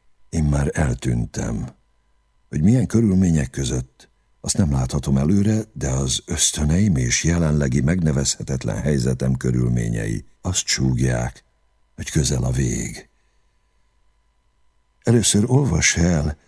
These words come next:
lenyőm beszámolóját, aki megígérte, hogy eljuttatja önhöz. Ha pedig még többre is kíváncsi, folytassa gyarló és boldogtalan barátja vallomásával.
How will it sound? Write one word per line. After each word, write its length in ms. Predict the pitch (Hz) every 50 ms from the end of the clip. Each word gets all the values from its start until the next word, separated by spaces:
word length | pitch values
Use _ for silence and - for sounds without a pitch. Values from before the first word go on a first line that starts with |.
| _ _ _ _ _ _
lenyőm 540 | - 113 113 110 92 85 80 73 76 78 80
beszámolóját, 1120 | - 73 - - - - 69 69 69 65 - - - - - - 64 64 64 - - - - -
aki 200 | - - - 98
megígérte, 680 | 101 123 123 113 98 98 95 87 90 87 - - 95 92
hogy 180 | 92 98 87 -
eljuttatja 760 | - 107 113 107 92 69 64 - - 69 64 - - - 62 62
önhöz. 560 | 65 62 60 60 60 62 58 57 - - - - - - - - - - - _ _ _ _ _ _ _ _ _ _ _ _ _ _ -
Ha 120 | - 87
pedig 420 | 82 87 85 73 80 71 64 - -
még 200 | - 85 78 -
többre 380 | - - 98 104 - 113 98
is 200 | 90 71 65 -
kíváncsi, 840 | - - 71 65 60 57 58 60 67 - - - - 67 - - - _ _ _ _ _ _ _ _ _ _ _ _ _ _ _ _ - _ - - _ _ _
folytassa 1040 | - - - 87 71 64 64 - - - - - - - - - - - - - - _ _ _ _ -
gyarló 640 | - - - 85 92 95 85 78 90 85 78 71
és 180 | 71 69 67 65
boldogtalan 800 | 60 55 80 82 71 60 60 65 - - - - 58 58 - 120
barátja 500 | - - - 52 - - - - - -
vallomásával. 1300 | - 50 50 50 50 50 50 50 - - - - - - - - - - - - - - - - -